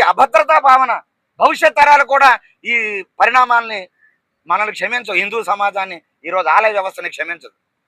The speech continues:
ఒక పక్క దేవ-, దేవాలయాలు ఈ టికెట్ పోవాలి, దర్శనాలు టికెట్లు అన్నీ కూడా క్యాన్సిల్ అవ్వాలి, ప్రతి ఒక్కరు సాధారణంగా అందరూ వెళ్ళాలి, విఐపి దర్శనాలు అంటూ ఉండకూడదని ఒక పక్క ఉద్యమాలు, గత పది సంవత్సరాల నుండి ఎన్నో ఉద్యమాలు జరుగుతుంటే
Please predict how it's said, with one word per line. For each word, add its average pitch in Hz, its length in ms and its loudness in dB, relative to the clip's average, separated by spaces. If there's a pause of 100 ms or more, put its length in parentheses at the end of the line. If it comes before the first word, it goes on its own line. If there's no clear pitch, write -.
(200)
ఒక 214 200 2
పక్క 254 140 2
దేవ-, 240 440 4 (260)
దేవాలయాలు 247 680 6
ఈ - 100 -2
టికెట్ 262 340 2
పోవాలి, 254 400 4 (720)
దర్శనాలు 254 460 0
టికెట్లు 247 280 0
అన్నీ 254 140 2 (100)
కూడా 254 100 2
క్యాన్సిల్ 254 460 0
అవ్వాలి, 247 280 2 (360)
ప్రతి 214 200 -4
ఒక్కరు 247 260 0
సాధారణంగా 262 640 2
అందరూ 285 280 0
వెళ్ళాలి, 262 340 2 (580)
విఐపి 247 380 2
దర్శనాలు 247 400 -2
అంటూ 247 260 -6
ఉండకూడదని 262 560 0
ఒక 214 140 -8
పక్క 226 140 -4
ఉద్యమాలు, 233 500 -4 (480)
గత 180 160 -2 (680)
పది 190 240 0
సంవత్సరాల 254 420 0
నుండి 240 180 -4
ఎన్నో 226 120 -4 (100)
ఉద్యమాలు 240 380 -2
జరుగుతుంటే 175 440 -10